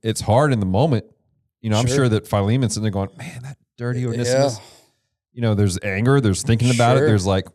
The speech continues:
Speaker 1: "Why am I having to go through this type
Speaker 2: Yeah,
Speaker 1: of thing?"
Speaker 2: yeah.
Speaker 1: You know, where's mine? I, um, if I can share a personal story about that was, um,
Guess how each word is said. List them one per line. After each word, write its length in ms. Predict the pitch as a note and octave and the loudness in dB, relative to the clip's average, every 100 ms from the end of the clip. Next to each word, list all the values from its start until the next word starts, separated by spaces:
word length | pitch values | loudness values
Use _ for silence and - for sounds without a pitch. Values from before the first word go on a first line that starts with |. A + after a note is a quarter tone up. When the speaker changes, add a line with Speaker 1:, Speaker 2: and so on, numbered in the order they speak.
| - | -4
Speaker 1:
"Why 160 | G#2 | 0
am 100 | A#2 | 2
I 60 | A2 | 2
having 220 | A2+ G#2+ | 0 0
to 40 | |
go 60 | G2+ | -2
through 160 | F#2+ A2+ | 0 -2
this 140 | A#2 | -2
type 140 | B2 G#2+ | -4 -4
Speaker 2:
Yeah, 40 | |
Speaker 1:
of 60 | A2 | -2
thing?" 260 | C3+ C#3+ - _ | -2 -2 -10 _
Speaker 2:
yeah. 260 | A2 A2+ C#3 A2+ | -12 -10 -10 -4
Speaker 1:
You 60 | |
know, 100 | G#2+ | 0
where's 180 | G#2+ G2+ | 0 0
mine? 220 | G2+ A#2 - | -2 -4 -4
I, 260 | G#2 A#2 A2+ | -2 2 2
um, 320 | G2 F#2 F2 - _ _ - | 2 0 -4 -12 _ _ -10
if 120 | A2+ | -4
I 60 | B2+ | -2
can 80 | A#2 | 0
share 120 | A2 | -2
a 40 | |
personal 260 | A#2 A2+ G2+ | -2 -4 -6
story 240 | - F#2+ | -8 -8
about 220 | - E2+ | -4 -4
that 180 | F#2+ D#2+ | -2 -4
was, 240 | G2 F#2 F2+ | -4 -2 -2
um, 280 | E2+ E2+ | -2 -4